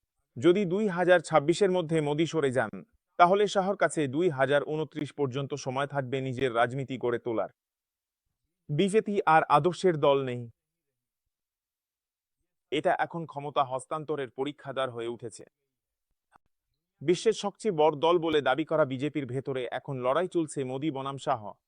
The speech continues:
আর পাশে দাঁড়িয়ে আছেন মোহন ভাগবত। রাজনৈতিক বিশ্লেষকরা বলছেন, যদি এভাবেই চলতে থাকে তাহলে বিজেপি ভেতর থেকে ভেঙে পড়তে পারে।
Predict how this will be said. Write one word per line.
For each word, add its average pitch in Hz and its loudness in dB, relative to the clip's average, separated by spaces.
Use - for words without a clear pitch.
আর 131 4
পাশে 139 -2
দাঁড়িয়ে 127 -2
আছেন 127 -6
মোহন 127 -6
ভাগবত। 101 -8
রাজনৈতিক 196 2
বিশ্লেষকরা 170 0
বলছেন, 143 -6
যদি 165 0
এভাবেই 190 0
চলতে 170 -2
থাকে 160 -6
তাহলে 143 -2
বিজেপি 143 -6
ভেতর 139 -6
থেকে 143 -10
ভেঙে 135 -10
পড়তে 127 -8
পারে। 110 -6